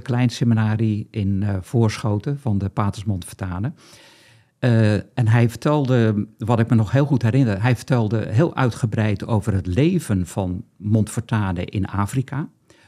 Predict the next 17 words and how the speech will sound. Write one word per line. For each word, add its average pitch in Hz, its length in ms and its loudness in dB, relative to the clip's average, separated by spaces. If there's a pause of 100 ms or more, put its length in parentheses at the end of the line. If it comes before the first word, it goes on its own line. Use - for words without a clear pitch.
(220)
Heel - 240 -2
avontuurlijk 98 800 -2
leven, 135 580 2 (320)
eh, 110 120 2 (320)
dat, 113 240 -2 (120)
wa-, 113 200 -6
dat 120 220 0
ze - 120 -2
daar 104 200 0
leefden. 120 500 0 (640)
En, 110 300 2
eh, 107 140 0
ik 101 240 -6
denk 120 220 2
dat 120 260 0
vooral 131 440 0
dat 107 300 -2